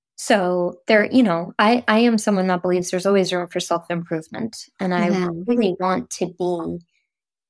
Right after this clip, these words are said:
Speaker 1: somebody that if I'm in your life, I want you to, I want you to feel good about our relationship. I want you to feel safe with me. I
Speaker 2: Mm-hmm.
Speaker 1: want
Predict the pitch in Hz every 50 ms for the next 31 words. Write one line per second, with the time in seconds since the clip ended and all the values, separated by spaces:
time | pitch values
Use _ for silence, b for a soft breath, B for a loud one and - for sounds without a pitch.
0 | _ _ _ _ _ _ _ - - - - - 202 196 196 196 190 196 185 180
1 | 180 180 175 175 175 175 175 180 175 175 175 170 170 170 - - _ _ _ _
2 | _ _ _ _ _ _ _ - 202 - 202 190 190 196 196 196 190 190 180 180
3 | 175 180 190 196 185 - - - 185 185 180 165 175 175 180 185 190 - - -
4 | _ _ _ _ _ _ _ _ _ _ _ _ _ _ - 185 185 190 190 190
5 | 190 180 - _ - - - - 214 190 180 180 180 180 - _ _ _ _ _
6 | _ _ _ _ _ _ _ _ _ _ _ _ _ _ _ _ _ _ _ _
7 | _ _ _ - 202 208 208 208 208 226 233 - 226 226 220 220 - - - -
8 | - - 214 202 190 190 185 175 170 170 - 185 180 175 160 160 170 170 _ _
9 | _ - 180 165 175 170 170 175 170 170 165 165 160 165 165 165 - - 196 190
10 | - - 233 226 233 - 190 175 170 165 170 175 175 180 175 - 175 160 160 -
11 | - - 143 151 - - - - 220 220 - - 233 233 240 240 247 240 _ _
12 | _ _ _ _ _ _ _ _ _ - 185 185 185 185 190 180 170 160